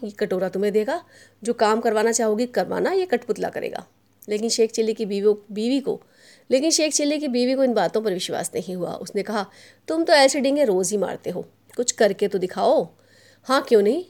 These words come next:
शेख चिल्ली ने तपाक से जवाब दिया और कटोरा और कठपुतले में, ने अपने अपने करतब दिखाने को कहा, लेकिन वो दोनों चीज़ें तो नकली थी। अतः शेख चिल्ली की बात झूठी निकली। नतीजा ये हुआ कि उसकी बीवी पहले से ज़्यादा नाराज़ हो गई। "तुम मुझे इस तरह धोखा देने की कोशिश करते रहो।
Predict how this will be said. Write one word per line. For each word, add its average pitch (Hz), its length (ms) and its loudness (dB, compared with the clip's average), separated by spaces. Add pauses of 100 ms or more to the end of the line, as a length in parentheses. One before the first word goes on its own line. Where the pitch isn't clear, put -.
(120)
शेख 220 200 2
चिल्ली 240 220 2
ने 247 60 6
तपाक 220 360 -2
से 190 80 -4
जवाब 156 240 -2
दिया 202 180 2
और 277 40 2
कटोरा 214 400 2
और 190 140 0
कठपुतले 196 460 -4
में, 202 180 -2
ने 208 100 0
अपने 202 220 -2
अपने 190 180 -4
करतब 175 280 -4
दिखाने 180 340 -8
को - 120 -10
कहा, 175 300 -10 (520)
लेकिन 233 200 0
वो 226 80 4
दोनों 220 180 6
चीज़ें 214 260 0
तो 226 100 4
नकली 254 300 0
थी। 277 220 -12 (600)
अतः 220 200 2
शेख 240 220 2
चिल्ली 233 240 0
की 226 120 -4
बात 190 260 0
झूठी 190 280 -10
निकली। 240 320 -6 (240)
नतीजा 185 320 -4
ये 185 200 2
हुआ 254 280 0
कि 202 100 -4
उसकी - 180 -6
बीवी 208 240 -4
पहले 190 300 -4
से 185 140 -8
ज़्यादा 180 320 -2
नाराज़ - 400 -8
हो - 40 -8
गई। - 180 -12 (720)
"तुम 269 100 4
मुझे 285 180 2
इस 277 100 -2
तरह 254 120 6
धोखा 208 300 0
देने 196 200 0
की 214 100 -6
कोशिश 190 320 -4
करते 180 300 -4
रहो। 285 320 -2